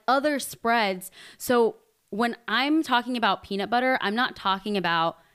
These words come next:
peanuts it, themselves or crushing up peanuts. I'm talking about peanut butter in a jar that you're using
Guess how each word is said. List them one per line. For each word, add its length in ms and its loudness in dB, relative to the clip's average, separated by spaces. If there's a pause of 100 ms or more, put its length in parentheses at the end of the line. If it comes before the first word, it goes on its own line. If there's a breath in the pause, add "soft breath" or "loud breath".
(160 soft breath)
peanuts 680 -2
it, 200 -8
themselves 600 -2
or 140 2
crushing 600 -4
up 140 -4
peanuts. 380 -8
I'm 140 -2
talking 320 -4
about 260 0
peanut 340 -2
butter 300 2
in 240 -4
a 80 -2
jar 400 2
that 140 -4
you're 100 -2
using 480 -2